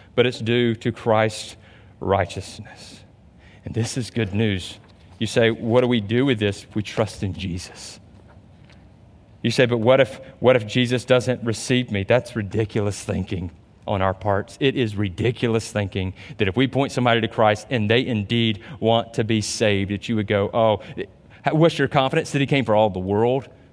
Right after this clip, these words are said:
And you're included in that world, that there's not one particular type person. There's not one particular type people group that God saves.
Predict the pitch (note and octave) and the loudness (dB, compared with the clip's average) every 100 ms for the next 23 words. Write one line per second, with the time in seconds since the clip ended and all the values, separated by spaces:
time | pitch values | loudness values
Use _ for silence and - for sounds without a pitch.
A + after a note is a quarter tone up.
0 | - - - - A2+ A#2+ A2 F#2+ - C#3 | -20 -20 -18 -2 2 2 0 -2 -4 0
1 | C#3 C#3 C3+ C#3+ C3+ B2+ B2 A#2+ G#2+ A2+ | 2 2 0 0 0 4 4 2 0 2
2 | A#2+ C3 B2 B2 C3 D3 A2+ A2+ C3+ C#3 | 2 2 0 -4 -2 -2 -2 0 0 0
3 | B2 - C#3 - C#3+ C3+ B2+ B2+ C3 B2 | -6 -4 -4 -2 -2 -2 2 0 0 -4
4 | G#2 - G2+ - - - - - - - | -4 -4 -12 -14 -20 -20 -20 -20 -20 -20
5 | _ _ - D3 C3+ C3+ A#2 D3 D#3 A2 | _ _ 0 2 4 0 2 2 2 -2
6 | - D3 D#3+ D#3 D3+ D3+ - D3+ A#2 G#2+ | 0 -2 2 0 2 0 2 -2 0 -2
7 | G2 G2 A2 F#2+ G2+ A2 - F#2 F2+ - | -2 -4 -4 0 2 2 0 -6 -6 -10
8 | - | -18